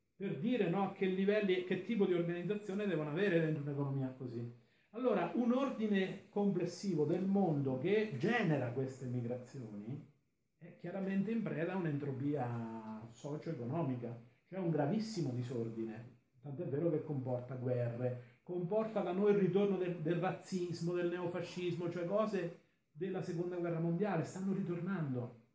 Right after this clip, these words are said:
No, forze proprio apertamente xenofobe, razziste, oggi se si presentano alle elezioni in Europa,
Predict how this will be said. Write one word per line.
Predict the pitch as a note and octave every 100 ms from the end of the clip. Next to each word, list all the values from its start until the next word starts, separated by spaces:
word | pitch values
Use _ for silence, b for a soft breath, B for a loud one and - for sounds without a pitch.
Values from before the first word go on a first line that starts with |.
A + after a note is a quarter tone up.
| _ _ _ _
No, | F3+
forze | E3+ A3 A3+ - F#3+
proprio | D#3+ G3+ E3+
apertamente | D3+ E3 E3+ E3+ G3 E3+ E3
xenofobe, | - E3+ F3 C#3 C#3 C#3+
razziste, | D#3+ - E3+ C#3 - - E3
oggi | D#3 B2+ C3
se | C#3
si | -
presentano | C#3 C#3+ F3+ F#3 D#3+
alle | C#3
elezioni | C#3 C#3 - D3 A#2+ A#2+ A#2+ B -
in | D3+ C#3
Europa, | D3 C3+ A#2 A#2+ A#2+ -